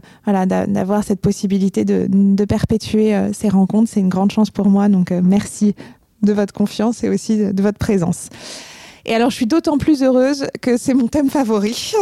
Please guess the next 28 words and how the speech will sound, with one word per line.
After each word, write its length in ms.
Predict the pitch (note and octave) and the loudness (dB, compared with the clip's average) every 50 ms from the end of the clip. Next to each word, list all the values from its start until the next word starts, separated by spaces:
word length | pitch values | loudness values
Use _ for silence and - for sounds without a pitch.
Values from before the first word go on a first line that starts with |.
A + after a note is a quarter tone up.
| E4+ C4 | 2 2
Donc, 300 | C#4 B3 B3 A#3 - B3 | 2 2 2 0 2 2
euh, 340 | A3+ A3+ A3 G#3+ G#3 G#3 G#3 | 2 4 4 4 4 2 2
c'est 160 | G3+ - B3 | 2 0 0
vrai, 140 | G#3+ G#3 A3+ | 0 2 0
un 120 | G3+ G#3 G3 | 0 0 0
peu 120 | - B3 | 0 0
mon 160 | A#3 A#3 G#3+ | 0 0 0
cadeau 240 | A3 A#3+ G#3 F3 G3 | 0 0 0 0 0
de 60 | F#3 | 2
Noël. 420 | F#3 F#3+ F#3+ F3+ F3+ F3+ F#3 A#3 C#4+ D4 - - | 2 2 2 2 0 0 0 0 -2 -2 -2 -2
Donc, 160 | A#3+ A3 A3+ | -2 0 0
j'ai 220 | G#3 E3 A3 G#3+ | 2 2 2 2
mis 160 | G#3 G#3+ A3 F#3+ | 2 2 2 0
des 100 | G3 G3+ | -2 -2
paillettes, 840 | - A#3 G3 F#3+ F#3+ G3+ G#3 A3 G3+ G#3+ A3+ A#3 A#3+ B3+ B3 - D4+ A3 A#3 B3 | -2 -2 -2 0 0 0 0 0 0 0 0 0 -2 -2 -2 -2 -2 0 0 2
<laughs> 160 | D4+ E4+ F#4+ F#4 | 2 2 2 2
il 60 | G3 | 2
y 40 | C#4+ | 0
a, 80 | E4+ F4+ | 0 0
il 60 | A3+ | 0
y 60 | F#3+ | 0
a 80 | A3 G#3+ | 0 0
des 180 | F3+ F#3+ G3 | 0 0 0
roues, 440 | F#3+ F#3+ F#3+ G3 G3 G#3 G#3+ A3 A3 | 0 0 0 2 2 2 2 2 0
euh, 180 | F#3 F#3 F3+ F#3 | 0 0 0 0
on 80 | F#3+ F#3+ | 0 0
est 120 | G3 G3 | 0 0
parti. 420 | G3 G3+ G3+ E3 - - A#3 C#4+ | -2 -4 -4 -6 -6 -4 -6 -6